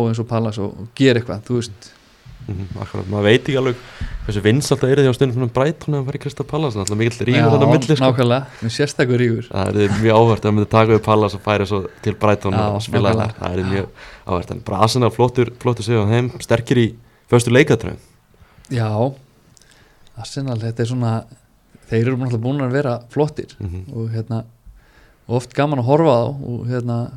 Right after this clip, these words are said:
Speaker 1: þú veist, Ødegaard þarna og, og á miðjunni til dæmis og bara, já, og með mjög sk-, hérna, skemmtilega leikmenn, Saka og, og fleiri. En það hefur ekki alveg, þeir hefur ekki alveg nóg að vera einmitt svona,
Speaker 2: Mhm.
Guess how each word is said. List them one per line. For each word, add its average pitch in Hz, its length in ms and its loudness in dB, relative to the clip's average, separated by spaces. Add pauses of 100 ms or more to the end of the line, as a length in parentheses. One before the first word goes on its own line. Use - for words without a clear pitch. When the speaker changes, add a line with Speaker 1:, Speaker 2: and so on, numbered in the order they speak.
(120)
Speaker 1:
þú 123 40 -12
veist, 117 140 -8
Ødegaard 120 500 -2
þarna 120 300 -6 (140)
og, 120 300 -8
og - 140 -14 (840)
á - 40 -6
miðjunni 127 360 2
til 123 140 0
dæmis 123 340 0
og 117 180 0
bara, 110 160 0
já, 107 140 0
og 110 500 -4 (420)
með 117 340 -2
mjög 127 320 0
sk-, - 300 -14
hérna, 113 380 -4 (220)
skemmtilega 127 600 -2
leikmenn, 120 380 -2
Saka 113 400 -4
og, 110 180 -6
og 107 120 -12
fleiri. 117 300 -2 (880)
En 113 80 0
það 117 100 2
hefur 127 140 2
ekki 139 100 4
alveg, 147 160 2
þeir 143 120 2
hefur 143 120 0
ekki 147 100 2
alveg 151 160 0
nóg 156 200 2
að 147 40 0
vera 165 300 4
einmitt 139 180 -2
svona, 139 380 0
Speaker 2:
Mhm. 101 340 -16